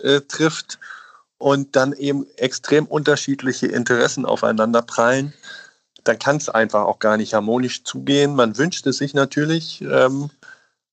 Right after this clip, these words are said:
aber, ähm, das ist auch extrem schwierig von außen zu beurteilen, ähm, wer mit wem zusammen welche Interessen hat und, und was da gesprochen wird und so. Ich glaube, da kann sich niemand ein objektives Bild von machen,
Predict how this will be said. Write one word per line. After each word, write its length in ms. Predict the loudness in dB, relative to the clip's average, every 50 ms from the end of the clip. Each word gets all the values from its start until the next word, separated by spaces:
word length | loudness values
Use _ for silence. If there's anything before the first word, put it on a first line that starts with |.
| _ 0
aber, 500 | 0 2 4 4 2 2 2 0 -2 -6 -8 -8
ähm, 440 | -6 -6 -6 -6 -8 -10 -12 -18 -20 -20 -20 _ _ -20 -20 -20 -20 -20 -20 _ _ _ _ _
das 200 | -4 -4 -2 -2
ist 200 | -4 -4 0 0
auch 200 | 0 0 0 -2
extrem 560 | -4 -4 -4 -4 -8 0 2 2 2 2 0
schwierig 440 | -8 -6 -2 -2 2 2 0 0 2
von 140 | 0 2
außen 320 | 4 2 2 2 0 -4 -6
zu 160 | -6 -8 -6
beurteilen, 720 | -6 -2 0 2 0 0 0 0 2 2 4 2 0 -2 -8 _ -10
ähm, 320 | -2 0 0 0 0 -2 -4
wer 240 | -4 0 2 2 2
mit 220 | 2 0 -4 -2 -2
wem 220 | -2 -2 -2 -4
zusammen 640 | -6 -8 -2 2 2 2 2 0 -4 -12 -18 -6 -4
welche 260 | -2 -2 0 -2 -2
Interessen 540 | -2 -2 -4 0 0 0 0 0 -4 -2 0
hat 300 | 0 0 0 -2 -12 -10
und, 340 | -4 -2 -2 -2 -2 -4 -10
und 200 | -14 -14 -2 _
was 200 | 0 0 0 0
da 140 | 0 0 0
gesprochen 580 | 2 -2 -8 -4 0 0 0 0 -2 -10 -8 -2
wird 360 | 0 2 2 0 0 -4 -6
und 200 | -4 -4 -4 -4
so. 140 | -4 -4 -4
Ich 80 | -4
glaube, 320 | 0 2 2 2 2 0 -4 -4 -10 -18 -18 -18 -20 -20 _ _ _ _
da 100 | -2 -2
kann 240 | 2 0 0 0
sich 200 | 0 -2 -2 0
niemand 420 | 2 2 4 4 4 4 2 0 0
ein 40 | 0
objektives 600 | 0 2 0 -2 -2 0 -2 -2 -2 -2 -4 0
Bild 240 | 0 0 0 0
von 180 | 0 0 0 2
machen, 400 | 2 0 0 0 -4 -4 -4